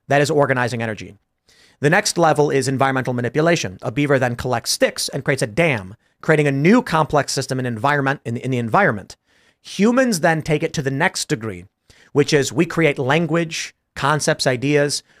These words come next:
We've named this thing can. The language itself is a complex system that only exists when the collective minds of those who speak the language and conv-, can, can convey the ideas.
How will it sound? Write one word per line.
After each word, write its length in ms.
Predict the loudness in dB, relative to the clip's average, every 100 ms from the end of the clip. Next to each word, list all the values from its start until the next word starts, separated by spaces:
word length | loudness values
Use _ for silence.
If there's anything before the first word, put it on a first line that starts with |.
| -4
We've 260 | 0 0
named 500 | 0 2 2 4 2
this 240 | 2 2 4
thing 280 | 2 2 -4 -12
can. 520 | -6 -2 -2 -4 -12 -18
The 120 | -4 -2
language 440 | 2 2 4 4
itself 340 | 2 2 2
is 120 | 0 -4
a 20 |
complex 460 | -4 -4 -2 -4
system 220 | -2 -4 -2
that 160 | -4 _
only 460 | 2 4 4 2 0
exists 480 | -6 -2 0 0 -2
when 80 | -6
the 80 |
collective 480 | -4 -2 0 0 -2
minds 520 | 0 2 0 -4 -10 -14 _ _
of 100 | 0
those 160 | 2 4
who 80 | 2
speak 320 | -2 -4 -4
the 100 | -4
language 300 | -2 -2 -4
and 100 | -6
conv-, 300 | -8 -10 -10
can, 140 | -12 -10
can 160 | -8 -6
convey 280 | -6 -6 -4
the 120 | -4
ideas. 480 | -2 -2 -2 -4